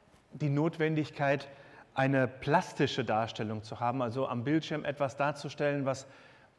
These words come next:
unseren normalen Sehgewohnheiten und, äh, entspricht, weil dafür si-, ist unser Wahrnehmungssystem eingestellt, so, sei es durch Evolution, aber vor allen Dingen auch durch Erfahrung, die wir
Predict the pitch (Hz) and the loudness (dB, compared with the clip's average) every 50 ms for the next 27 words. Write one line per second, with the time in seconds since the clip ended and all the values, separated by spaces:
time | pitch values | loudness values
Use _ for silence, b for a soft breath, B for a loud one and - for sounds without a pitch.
0 | _ _ _ _ _ - - - 156 156 147 139 151 143 147 143 143 139 143 151 | _ _ _ _ _ -10 -4 0 2 2 4 4 4 6 6 6 6 6 6 6
1 | 165 180 185 185 165 151 131 135 165 180 170 156 147 123 131 143 156 151 131 117 | 6 6 4 4 2 2 2 4 4 4 4 2 0 0 0 0 0 0 -2 -2
2 | 123 127 123 117 - 127 117 123 - 120 117 117 113 - - - 95 98 127 131 | -2 -2 -2 -2 -2 -2 -2 -2 -2 -4 -6 -6 -8 -10 -10 -8 -4 -4 -2 -2
3 | - 143 135 127 - - - 151 147 139 - - - 113 113 110 127 135 151 - | -2 -4 -6 -6 -6 -4 -4 -4 -4 -4 -6 -4 -2 -2 0 2 2 2 2 2
4 | - 151 135 120 113 127 139 - - - 147 123 123 113 120 127 135 139 135 135 | 0 -2 0 0 -2 -2 -4 -4 -6 -6 -4 -2 -2 0 0 0 0 0 0 -2
5 | 127 120 - 127 113 - - 135 131 127 123 117 120 B B B B B B B | -2 -4 -4 -6 -6 -4 -2 0 0 0 0 -2 -4 B B B B B B B
6 | B B B B _ _ _ - - _ _ _ _ _ - - - _ _ _ | B B B B _ _ _ -20 -20 _ _ _ _ _ -20 -20 -20 _ _ _
7 | _ - 131 131 139 147 139 131 113 - - - 95 90 92 90 - 113 95 - | _ -4 -2 0 2 2 2 2 0 -2 -4 -4 -4 -4 -4 -6 -8 -8 -8 -4
8 | 117 127 127 135 131 - 127 117 117 113 143 147 165 165 165 156 143 - - 160 | 0 2 2 2 2 0 -2 -2 0 0 0 0 2 0 0 0 -4 -4 -4 -2
9 | 160 160 160 156 156 156 B B B B B B - 131 135 143 139 - - 143 | -2 0 0 -2 -2 -6 B B B B B B 0 2 4 4 4 4 4 4
10 | 110 135 139 135 139 139 - 120 - - 123 120 117 107 - - 131 131 135 131 | 4 4 2 0 0 -2 -4 -6 -6 -4 -4 -4 -4 -6 -4 0 2 2 2 2
11 | 123 110 107 104 - 113 101 107 104 104 104 | 2 -2 -2 -4 -4 -4 -4 -2 -2 -4 -4